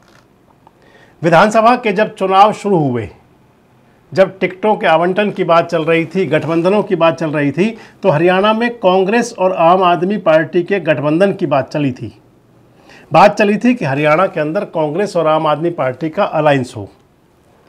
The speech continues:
हुआ नहीं। बताते हैं कि कांग्रेस ने चार सीट ऑफर की थी और आम आदमी पार्टी दस सीट चाहती थी हरियाणा में, वो हो ना सका।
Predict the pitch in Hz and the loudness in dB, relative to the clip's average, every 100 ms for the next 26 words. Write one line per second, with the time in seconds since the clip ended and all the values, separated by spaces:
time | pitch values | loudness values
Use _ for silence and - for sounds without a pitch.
0 | _ - 147 170 165 190 180 _ _ _ | _ -4 0 2 0 -6 -10 _ _ _
1 | _ _ _ _ _ _ _ _ _ _ | _ _ _ _ _ _ _ _ _ _
2 | - 165 165 175 190 214 208 - 170 165 | -6 0 2 2 0 -2 -4 -4 -2 0
3 | 175 220 220 202 - 190 180 208 214 208 | 0 0 -2 -6 -2 2 2 2 -2 -2
4 | 185 180 196 202 202 240 247 196 196 208 | 0 0 -2 -4 -6 -2 0 2 2 0
5 | 208 - - 165 185 175 170 180 175 151 | -6 -12 0 0 2 2 0 -2 -2 -4
6 | 147 208 165 - - 156 - 107 - 120 | -4 -2 0 -2 -4 -10 -8 -12 -12 -14
7 | 131 110 110 98 95 98 - _ _ _ | -12 -12 -12 -14 -16 -20 -20 _ _ _
8 | _ _ _ _ _ _ - 196 151 175 | _ _ _ _ _ _ 0 2 2 2
9 | 139 131 - | 0 -2 -8